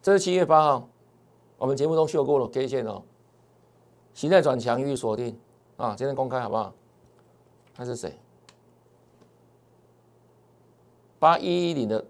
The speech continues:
华东哈，你看哦，这个都有标示时间哦，所以老师亲自手写的字都认得吧？他不是事后，事后有没有？哦，突然再拿一张有没有？我说电脑可以篡改，这没办法改啊，对不对？就说这是当时写下来，对不对？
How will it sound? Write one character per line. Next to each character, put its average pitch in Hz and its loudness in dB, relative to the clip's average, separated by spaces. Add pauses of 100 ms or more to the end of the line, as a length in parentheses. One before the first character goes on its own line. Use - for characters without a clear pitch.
华 113 2
东 123 -4
哈， 120 -8 (800)
你 - -12
看 156 2
哦， 143 2
这 165 -2
个 156 0
都 160 4
有 131 4 (120)
标 147 6
示 135 -2
时 123 -10
间 127 0
哦， 117 -4 (580)
所 170 -2
以 160 4
老 147 8
师 156 2
亲 170 -4
自 170 0
手 143 4
写 135 0
的 120 0
字 147 -6
都 143 -2
认 143 2
得 104 -2
吧？ 92 -10 (580)
他 - -6
不 170 0
是 175 0
事 175 -4
后， 156 4
事 170 -2
后 160 6
有 123 0
没 123 0
有？ 123 0 (380)
哦， 127 -4
突 175 0
然 151 4
再 160 0
拿 151 0
一 156 -2
张 151 4
有 139 -2
没 127 -2
有？ 127 2
我 110 0
说 147 -4
电 202 0
脑 127 -2
可 165 -2
以 - 0
篡 139 -2
改， - -6
这 156 -4
没 147 -2
办 147 0
法 - -12
改 - -12 (140)
啊， - -20 (520)
对 156 2
不 156 4
对？ 147 2
就 165 -4
说 185 0
这 185 -6
是 190 -2 (540)
当 196 6
时 165 -4
写 127 2
下 165 2
来， 143 4
对 147 2
不 151 4
对？ 135 2